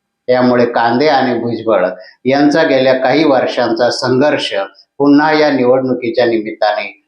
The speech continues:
टोकाला पोहोचला. एकमेकांवरील आरोप प्रत्यारोप यामुळे नाशिक जिल्ह्यातील निवडणूक जिवंत करण्यामध्ये या मतदारसंघातील उमेदवारांचं मोठं योगदान आहे,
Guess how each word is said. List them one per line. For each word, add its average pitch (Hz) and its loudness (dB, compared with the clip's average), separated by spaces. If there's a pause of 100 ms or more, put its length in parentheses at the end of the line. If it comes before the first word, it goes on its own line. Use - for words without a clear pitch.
(140)
टोकाला 135 2
पोहोचला. 98 -2 (280)
एकमेकांवरील 139 2
आरोप 135 0 (260)
प्रत्यारोप 131 0 (160)
यामुळे 113 0
नाशिक 127 2
जिल्ह्यातील 123 2
निवडणूक 131 0 (340)
जिवंत 156 2
करण्यामध्ये 131 0
या 151 2
मतदारसंघातील 127 2
उमेदवारांचं 117 2 (180)
मोठं 113 -2
योगदान 101 0
आहे, 104 -6